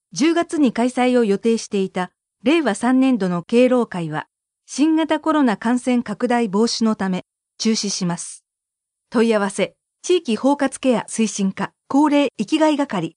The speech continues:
本庁舎二階。電話五二七三四五六七、ファックス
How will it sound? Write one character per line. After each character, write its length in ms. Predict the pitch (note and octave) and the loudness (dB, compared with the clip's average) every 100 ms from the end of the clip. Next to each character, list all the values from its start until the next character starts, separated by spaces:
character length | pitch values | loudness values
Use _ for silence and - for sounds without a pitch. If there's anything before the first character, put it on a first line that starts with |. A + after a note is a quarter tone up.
| _ | _
本 220 | C#4 D4+ | 0 0
庁 160 | D4+ C#4+ | 0 -2
舎 160 | G#3+ | 0
二 140 | F3 F3 | -2 -4
階。 260 | F3+ E3 _ _ _ _ - | -6 -6 _ _ _ _ -6
電 220 | G#3 A3 | -2 0
話 180 | G#3 - | -2 -4
五 220 | F#3 B3 D#4+ | 0 2 4
二 280 | E4 D#4+ | 4 2
七 240 | G#3 F#3+ G#3 | 2 2 0
三 240 | G#3 G3 | 0 0
四 220 | F#3+ C#4 C#4 | 2 4 4
五 180 | C#4+ | 4
六 240 | G3+ F#3 A#3 | 2 0 0
七、 300 | A3+ F#3+ - _ _ | 0 0 -6 _ _
フ 100 | - | -8
ァ 20 | |
ッ 40 | G#3+ | -6
ク 100 | - | -6
ス 220 | - - | -12 -12